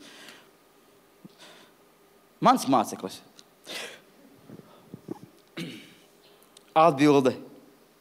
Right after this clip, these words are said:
Esmu kristietis jau trīsdesmit gadus. Viss, ko es redzu, ka kristieši visus šos gadus atpazīst ienaidniekus. Runā daudz un cīnās, un nekur tālāk par runāšanu nav tikuši. Nu, viņš pats pasaka atbildi jau.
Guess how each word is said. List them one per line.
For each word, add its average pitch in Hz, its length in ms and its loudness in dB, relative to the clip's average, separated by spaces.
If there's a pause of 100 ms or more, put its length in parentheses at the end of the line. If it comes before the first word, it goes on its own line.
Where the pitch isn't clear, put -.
(1160)
Esmu 139 320 2
kristietis 190 560 0
jau 143 140 2
trīsdesmit 147 480 0
gadus. 135 320 2 (800)
Viss, 185 320 2
ko 190 160 4
es 165 160 2
redzu, 151 400 4 (420)
ka 135 120 -2
kristieši 196 500 0
visus 277 320 0
šos 180 320 0
gadus 185 300 4 (100)
atpazīst 165 600 0
ienaidniekus. 120 680 0 (380)
Runā 226 340 6 (100)
daudz 220 460 6
un 135 140 0
cīnās, 226 580 2
un 123 160 0
nekur 214 340 -2
tālāk 185 420 4
par 123 140 0
runāšanu 123 460 -2
nav 123 240 0
tikuši. 107 400 -10
Nu, 139 80 -6
viņš 147 160 -10
pats 165 160 -8
pasaka 190 260 -6
atbildi 113 300 -6
jau. 98 80 -12